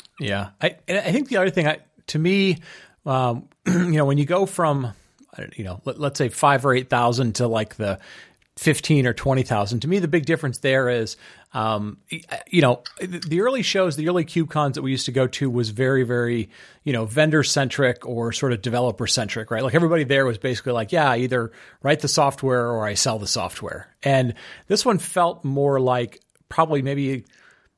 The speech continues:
I don't know the exact numbers, but, like, kind of a fifty fifty mix. I mean, obviously there was a lot of vendors, as we mentioned, but I think there were a lot of customers there. I, I talked to a lot of companies who are doing stuff, people who are customers.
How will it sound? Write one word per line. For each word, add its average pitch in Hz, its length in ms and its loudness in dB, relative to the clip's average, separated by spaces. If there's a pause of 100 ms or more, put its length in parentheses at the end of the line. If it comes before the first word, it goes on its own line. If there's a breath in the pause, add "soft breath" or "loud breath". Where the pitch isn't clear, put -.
I 123 80 -4
don't 131 80 -2
know 117 60 -6
the 117 100 -4
exact 120 340 -4
numbers, 117 220 -6
but, 151 80 -6
like, 151 140 0
kind 190 180 2
of 160 80 4
a - 20 -8
fifty 160 260 -2
fifty 143 300 -2
mix. 127 360 -2
I 131 40 -2
mean, 131 300 -4
obviously 147 340 2
there 131 120 4
was 131 100 2
a 131 40 0
lot 123 200 4
of 113 80 0
vendors, 113 460 -2
as 113 100 -6
we 117 80 -4
mentioned, 113 380 -4
but 117 140 -4 (360 loud breath)
I 175 60 6
think 220 120 2
there 190 120 4
were 190 80 4
a 160 40 6
lot 151 180 4
of - 120 -10
customers 123 540 -4
there. - 220 -8
I, 123 240 -6
I 123 60 -4 (160)
talked - 260 -2
to 135 100 0
a - 20 0
lot 127 160 4
of 120 80 -2
companies 127 420 -4
who 131 120 -4
are 117 80 -2
doing 127 260 -2
stuff, - 540 -2
people 127 240 -4
who 123 120 0
are 113 140 0
customers. 120 680 -4